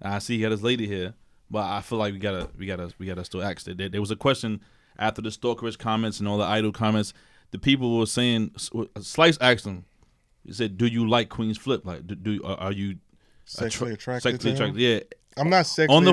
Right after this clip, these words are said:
Speaker 1: on the,
Speaker 2: attracted.
Speaker 1: hold on, on, on, hold up. On the phone, you were talking. It,
Speaker 2: It's,
Speaker 1: it, it,
Speaker 2: it's
Speaker 1: it,
Speaker 2: a
Speaker 1: it went
Speaker 2: delay.
Speaker 1: on a little bit because you paused when he
Speaker 2: Right,
Speaker 1: asked
Speaker 2: no,
Speaker 1: you the
Speaker 2: no, it's a
Speaker 1: question.
Speaker 2: delay. I, I explained it to him. It's a
Speaker 1: Okay.
Speaker 2: delay. Like, I'm talking, literally,
Speaker 1: Okay.
Speaker 2: and, like, when y'all talk, it's like he keep talking, talking,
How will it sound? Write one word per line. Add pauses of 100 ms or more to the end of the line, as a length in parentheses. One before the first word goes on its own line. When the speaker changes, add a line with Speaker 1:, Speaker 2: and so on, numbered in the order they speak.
Speaker 1:
on
the,
Speaker 2:
attracted.
Speaker 1:
hold
on,
on,
on,
hold
up. (400)
On
the
phone,
you
were
talking. (1120)
It,
Speaker 2:
It's,
Speaker 1:
it,
it,
Speaker 2:
it's
Speaker 1:
it,
Speaker 2:
a
Speaker 1:
it
went
Speaker 2:
delay.
Speaker 1:
on
a
little
bit
because
you
paused
when
he
Speaker 2:
Right,
Speaker 1:
asked
Speaker 2:
no,
Speaker 1:
you
the
Speaker 2:
no,
it's
a
Speaker 1:
question.
Speaker 2:
delay.
I, (140)
I
explained
it
to
him.
It's
a
Speaker 1:
Okay.
Speaker 2:
delay.
Like,
I'm
talking,
literally,
Speaker 1:
Okay. (320)
Speaker 2:
and,
like,
when
y'all
talk,
it's
like
he
keep
talking,
talking,